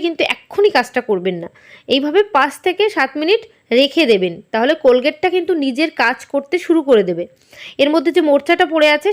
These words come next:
সেই মোর্চাটা পড়ে থাকলেও সেইটা কিন্তু কাজটা এত সুন্দর করবে, আহ, যে এই কোলগেট দেওয়ার কারণে এটা কিন্তু সেই মোর্চাটা আস্তে আস্তে উঠতে শুরু করবে, নরম হয়ে যাবে, যার ফলে আমরা যখন এ-, স্টিলের স্কচ ব্রাইট দিয়ে এইভাবে ঘষে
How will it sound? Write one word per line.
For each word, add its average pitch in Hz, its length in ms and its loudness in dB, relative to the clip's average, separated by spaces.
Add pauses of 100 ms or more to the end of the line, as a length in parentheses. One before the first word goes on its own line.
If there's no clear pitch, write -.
সেই 294 140 -2 (120)
মোর্চাটা 294 400 0 (460)
পড়ে 285 240 4
থাকলেও 339 320 2 (540)
সেইটা 294 360 -2
কিন্তু 349 160 -4 (100)
কাজটা 262 320 -2
এত - 80 -6 (120)
সুন্দর 349 260 -2 (100)
করবে, 269 300 2
আহ, - 640 -6
যে 269 60 -2 (140)
এই 311 160 0
কোলগেট 269 340 0 (220)
দেওয়ার 247 280 4
কারণে 269 280 0 (220)
এটা 254 180 -2
কিন্তু 277 200 -8 (160)
সেই 277 140 -4 (100)
মোর্চাটা 262 400 -2
আস্তে - 180 -10
আস্তে 339 140 -2 (120)
উঠতে 349 280 -2
শুরু 262 200 -6
করবে, 214 160 2 (100)
নরম 269 280 2
হয়ে 349 160 0
যাবে, 349 160 0 (460)
যার 269 260 0
ফলে 294 180 2 (100)
আমরা 254 240 -2
যখন 294 140 -2 (100)
এ-, 233 100 0 (160)
স্টিলের 349 380 0
স্কচ 240 280 2
ব্রাইট 330 280 2
দিয়ে 302 120 -2
এইভাবে 269 220 -2 (140)
ঘষে 240 220 -4